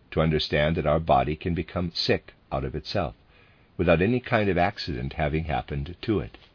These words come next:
The, quote, "brothers of the shadow," close quote, are seen as the bearers of evil diseases that work from within outward. In the same direction, we can seek for the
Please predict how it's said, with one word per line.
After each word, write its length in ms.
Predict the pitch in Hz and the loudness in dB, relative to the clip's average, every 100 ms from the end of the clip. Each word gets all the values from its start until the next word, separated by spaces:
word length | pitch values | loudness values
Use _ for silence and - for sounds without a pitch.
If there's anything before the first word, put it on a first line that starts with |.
| _ _ - - - - - - | _ _ -20 -20 -20 -20 -10 -4
The, 100 | 95 | 4
quote, 280 | 113 92 - | 6 6 0
"brothers 560 | 76 95 98 107 90 - | 2 6 6 4 2 2
of 220 | 85 76 | 0 0
the 80 | 71 | -2
shadow," 520 | - 101 98 73 57 | 0 0 0 -2 -6
close 240 | - 67 - | -6 -6 -6
quote, 260 | - 69 - | -6 -6 0
are 240 | 78 76 | 2 2
seen 640 | 73 - 113 110 80 69 85 - - - _ _ - | 0 -2 0 0 0 -2 -6 -10 -20 -20 _ _ 0
as 160 | 95 98 | 0 2
the 100 | 110 | -2
bearers 680 | 87 107 104 65 50 - - | 2 2 2 0 -2 -4 -2
of 200 | 78 69 | -4 -4
evil 320 | 90 92 107 113 | -2 0 0 -2
diseases 720 | 113 95 76 - 58 - - _ - | -2 -2 -4 -4 -10 -12 -16 _ -2
that 220 | 80 - | -2 2
work 320 | 78 90 - | 2 2 2
from 320 | - 82 76 - | 0 0 0 0
within 460 | 78 73 95 98 - | 0 2 2 0 -4
outward. 500 | 95 - 60 57 - _ _ _ _ _ _ _ _ _ - - - | -8 -6 -10 -10 -14 _ _ _ _ _ _ _ _ _ -20 -20 -10
In 100 | 76 | -4
the 60 | 65 | -2
same 260 | - 104 107 | 4 4 6
direction, 520 | 85 98 - 80 73 | 6 6 6 0 0
we 100 | 69 | -2
can 180 | 76 76 | -4 -2
seek 300 | - 92 - | 0 0 -2
for 140 | 82 | -4
the 160 | 73 | -4